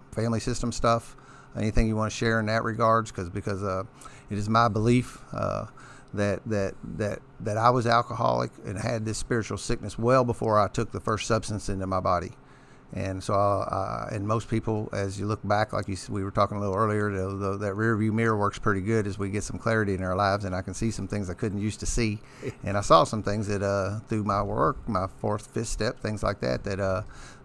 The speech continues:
Speaker 1: that, that I, that I was showing these tendencies and doing these behaviors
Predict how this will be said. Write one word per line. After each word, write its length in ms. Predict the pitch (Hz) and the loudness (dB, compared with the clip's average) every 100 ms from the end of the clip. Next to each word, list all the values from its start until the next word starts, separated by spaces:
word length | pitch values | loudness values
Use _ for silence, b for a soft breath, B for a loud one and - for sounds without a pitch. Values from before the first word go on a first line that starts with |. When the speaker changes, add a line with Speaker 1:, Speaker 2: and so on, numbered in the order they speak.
| - | -6
Speaker 1:
that, 260 | 95 98 - 107 | -2 -2 -6 -8
that 240 | 101 104 | -2 2
I, 260 | 104 101 - - 104 | 4 4 0 -10 -6
that 180 | 107 | -2
I 100 | 104 | 2
was 160 | 110 98 107 - - - | 2 0 -6 -10 -16 -10
showing 320 | - 139 139 | -2 0 2
these 160 | 131 120 | 0 4
tendencies 560 | - 160 135 117 117 | 6 6 2 -2 -2
and 140 | 104 98 | -2 -2
doing 200 | 117 113 | 0 0
these 160 | 107 | -2
behaviors 640 | 95 92 139 120 95 - | -2 0 0 0 -2 -4